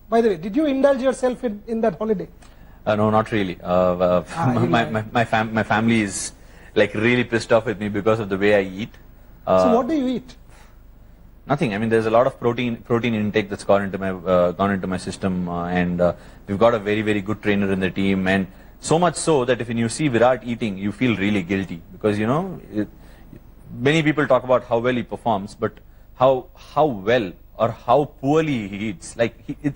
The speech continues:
Speaker 2: it's like he eats, but he always chooses the healthy option.
Speaker 1: Yeah, he told me in that
Speaker 2: So
Speaker 1: interview with me, he does, he doesn't, yeah, I mean
Speaker 2: So when you, when you see him eat and you think,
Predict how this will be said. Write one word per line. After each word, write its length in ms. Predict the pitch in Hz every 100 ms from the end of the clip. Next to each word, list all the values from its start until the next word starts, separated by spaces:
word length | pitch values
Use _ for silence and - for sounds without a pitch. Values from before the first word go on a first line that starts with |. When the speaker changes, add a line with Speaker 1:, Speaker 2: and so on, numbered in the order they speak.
| -
Speaker 2:
it's 120 | 143
like 140 | 170 151
he 140 | 131 151 202 147
eats, 240 | - - - - -
but 100 | 135
he 60 |
always 340 | 135 170 175 -
chooses 260 | 147 135
the 80 | 117
healthy 260 | 113 104 110
option. 320 | 104 - - - - - -
Speaker 1:
Yeah, 140 | 208 196
he 120 | 190
told 240 | 208 226
me 120 | 240 214
in 80 | 196
that 100 | 165
Speaker 2:
So 140 | 147
Speaker 1:
interview 260 | 214 208 202
with 160 | 180
me, 240 | 190 202 175
he 80 | 185
does, 300 | 202 180 - - - -
he 80 | 254
doesn't, 340 | 302 285 - - -
yeah, 220 | 220 151
I 40 | 175
mean 200 | 196 160
Speaker 2:
So 160 | 196
when 120 | 190 190
you, 100 | 175
when 120 | 185
you 80 | 180
see 180 | 196 202
him 160 | 170
eat 300 | 147 175 156 -
and 220 | 135 139
you 100 | 127
think, 300 | 151 143